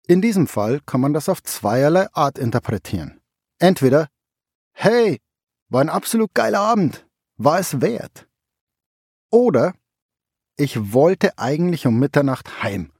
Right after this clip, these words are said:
und habe mich überreden lassen, länger zu bleiben. Hätte es nicht gebraucht. Also, ist man irgendwie froh, dass einen der Freund zum Bleiben und Weiterfeiern überredet hat?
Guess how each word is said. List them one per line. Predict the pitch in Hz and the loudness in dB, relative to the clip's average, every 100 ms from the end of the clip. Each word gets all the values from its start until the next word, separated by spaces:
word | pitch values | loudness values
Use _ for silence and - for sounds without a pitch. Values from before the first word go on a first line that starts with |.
| _ _ _ _ _ | _ _ _ _ _
und | 120 | -6
habe | - 143 170 | 0 2 2
mich | 151 | 2
überreden | 120 104 98 131 175 190 | -2 -2 -2 -2 0 0
lassen, | 123 123 - 175 180 | -2 -2 -2 -4 -2
länger | 131 120 107 | -4 -4 -6
zu | - 101 | -8 -8
bleiben. | 90 78 78 - _ _ _ _ _ _ _ | -8 -8 -12 -16 _ _ _ _ _ _ _
Hätte | - 143 - 165 | -6 -4 0 -2
es | 123 | 0
nicht | - 107 160 202 - _ | -2 2 0 0 -10 _
gebraucht. | 180 135 - 120 - - _ _ _ _ _ _ _ _ _ _ _ _ _ _ _ _ | -4 -4 -6 -10 -16 -20 _ _ _ _ _ _ _ _ _ _ _ _ _ _ _ _
Also, | - 147 123 90 _ _ _ _ _ _ _ _ | 0 2 2 -4 _ _ _ _ _ _ _ _
ist | 175 - 208 | 0 2 2
man | 190 | 2
irgendwie | - 156 143 127 | 2 2 2 -2
froh, | 120 - 117 107 117 175 285 - _ _ _ _ _ | -4 -8 -6 0 2 2 0 -8 _ _ _ _ _
dass | 185 170 | -12 -6
einen | 175 175 185 | 0 0 2
der | 185 | 0
Freund | - 185 202 | 2 0 0
zum | - 185 | -2 -2
Bleiben | 143 127 143 175 190 | 0 0 0 0 0
und | 151 156 | 0 0
Weiterfeiern | 143 151 175 - 180 185 | 0 0 -2 0 0 0
überredet | 190 180 180 190 185 | 0 0 0 -2 -2
hat? | 185 - - | -4 -4 -20